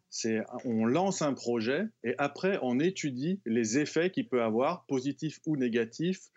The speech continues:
sur l'environnement. Donc, à mon avis, on prend encore la, la, le problème à l'envers. On devrait d'abord voir ce que ça donne d'un point de vue énergétique. Et c'est,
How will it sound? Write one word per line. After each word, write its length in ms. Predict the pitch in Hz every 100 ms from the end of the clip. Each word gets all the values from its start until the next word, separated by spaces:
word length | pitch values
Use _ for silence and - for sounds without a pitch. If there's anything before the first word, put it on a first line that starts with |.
| _
sur 440 | - - 165 170 -
l'environnement. 720 | 123 131 127 123 120 113 98 -
Donc, 180 | 110 113 113 - -
à 80 | 127
mon 180 | 120
avis, 220 | 123 131 185
on 100 | 151
prend 240 | - 123
encore 380 | 127 156 143 - - _
la, 260 | 110 110 104
la, 380 | 101 101 98 98 87 92 - _
le 180 | 127 110
problème 680 | 110 - 151 143 151 143 110 -
à 100 | 104
l'envers. 440 | 107 113 170 190 - _ -
On 60 |
devrait 300 | 101 110 104
d'abord 540 | 107 143 135 151 143 107
voir 260 | 117 123
ce 80 | -
que 80 | 113
ça 180 | - 107
donne 300 | 110 113 104
d'un 140 | 104
point 160 | 95 104
de 80 |
vue 120 | 98 120
énergétique. 600 | 127 131 165 - 185 - _
Et 80 | 120
c'est, 260 | - 151